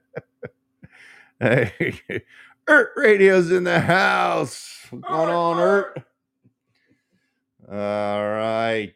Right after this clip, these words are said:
Speaker 2: Hey, I just wanna say happy birthday to Ert. He's still celebrating <laughs> for the last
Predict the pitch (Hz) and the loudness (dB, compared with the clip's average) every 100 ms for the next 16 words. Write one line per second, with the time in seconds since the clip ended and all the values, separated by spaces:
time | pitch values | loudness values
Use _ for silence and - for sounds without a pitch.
0 | - 131 131 117 123 117 113 - 110 113 | -16 -14 -14 -16 -20 -20 -20 -20 -20 -20
1 | 113 110 107 107 _ 104 113 127 127 107 | -20 -20 -20 -20 _ _ -18 -18 -18 -20
2 | 110 _ 113 107 113 120 120 110 120 123 | -20 _ -20 -20 -20 -16 -14 -14 -16 -16
3 | 127 127 - - - _ - - _ - | -14 -16 -16 -20 -20 _ -20 -20 _ -20
4 | - _ _ _ - - - - - - | -20 _ _ _ -20 -20 -20 -20 -20 -20
5 | 101 120 120 120 127 - | -16 -16 -16 -18 -18 -18